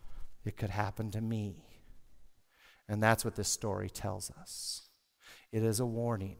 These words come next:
It is a warning story, no doubt about it. That if Jesus' closest, if his best could do it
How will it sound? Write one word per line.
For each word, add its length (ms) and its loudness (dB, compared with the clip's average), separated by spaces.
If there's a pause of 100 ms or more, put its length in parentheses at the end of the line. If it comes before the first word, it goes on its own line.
(1160)
It 120 6
is 160 6
a 60 6
warning 380 4
story, 420 4
no 160 2
doubt 240 8
about 360 2
it. 460 -8 (760)
That 160 10
if 180 4
Jesus' 840 10 (280)
closest, 1000 12
if 200 12
his 280 12
best 680 12
could 240 4
do 200 12
it 440 2